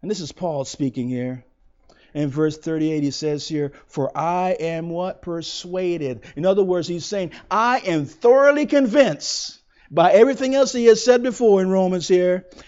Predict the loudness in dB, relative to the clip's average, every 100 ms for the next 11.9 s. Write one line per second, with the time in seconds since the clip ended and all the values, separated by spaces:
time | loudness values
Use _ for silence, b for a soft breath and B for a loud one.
0 | B -6 0 2 2 2 B -4 0 2
1 | 4 2 -2 4 8 8 4 0 0 4
2 | 4 4 2 0 0 2 4 2 0 -2
3 | 2 2 0 -2 -4 -2 -2 -2 -2 -2
4 | -4 -2 0 2 2 0 B -2 0 2
5 | 6 6 4 0 0 -4 0 0 0 0
6 | 0 -2 -2 -4 -4 -2 0 -2 -6 B
7 | 2 2 6 4 4 0 2 2 2 -2
8 | 2 4 4 4 2 2 4 2 -4 -2
9 | 2 2 2 2 0 -2 B B -10 2
10 | 4 6 2 0 0 -2 -4 2 2 2
11 | -2 -2 -2 -2 -2 0 2 0